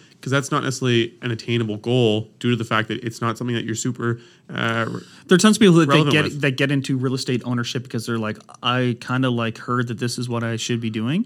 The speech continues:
Speaker 1: Yeah.
Speaker 2: And then the first thing that happens bad from a landlord perspective, they're out.
Speaker 1: Yeah.
Speaker 2: They're pulling the chute.
Speaker 1: Yeah.
Speaker 2: Right? Because, like we said before, you have to want to do this. It's not passive income. It is active, worked in.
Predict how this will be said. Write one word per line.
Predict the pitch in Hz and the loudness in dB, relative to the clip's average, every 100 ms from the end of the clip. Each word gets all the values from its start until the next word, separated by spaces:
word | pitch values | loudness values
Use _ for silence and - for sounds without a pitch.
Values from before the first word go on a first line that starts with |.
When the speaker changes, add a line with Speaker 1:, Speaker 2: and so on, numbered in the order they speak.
| - | -4
Speaker 1:
Yeah. | - 113 | -2 0
Speaker 2:
And | 147 | 2
then | 131 | 0
the | 123 | -2
first | 156 139 - | -2 -2 -2
thing | 127 120 110 - | -2 -2 -4 -4
that | 123 | -4
happens | 127 120 117 117 110 | -2 -2 -2 -4 -6
bad | - 123 123 110 117 | -10 -4 -2 -2 -2
from | 117 | -2
a | 110 | 0
landlord | 120 123 113 110 | 0 0 -2 -4
perspective, | 110 113 107 110 113 | -6 -4 -6 -6 -2
they're | 139 127 | 2 2
out. | - _ _ _ _ _ - | 0 _ _ _ _ _ -10
Speaker 1:
Yeah. | 110 | -8
Speaker 2:
They're | |
pulling | 123 151 135 | -2 0 0
the | |
chute. | 127 107 - _ _ - | 0 -4 -10 _ _ 0
Speaker 1:
Yeah. | 107 - | 0 0
Speaker 2:
Right? | 120 123 123 | -6 -4 -4
Because, | 117 113 107 107 - - - | -4 -4 -6 -6 -8 -12 -18
like | 107 113 | -16 -10
we | |
said | 107 123 | -6 -6
before, | - 156 120 107 _ | -4 -4 -4 -6 _
you | 135 | -6
have | 127 139 | -4 -2
to | 135 | -4
want | 113 123 120 | -2 -4 -4
to | 117 | -4
do | 123 | -2
this. | 107 104 | -4 -8
It's | 104 - | -10 -8
not | 110 - | -8 -6
passive | 113 - | -8 -8
income. | 110 98 104 | -10 -10 -8
It | 107 | -8
is | 95 - _ _ - | -8 -12 _ _ -6
active, | 113 - 113 95 | -4 -4 -8 -8
worked | 123 113 117 120 | -12 -6 -6 -4
in. | 113 | -6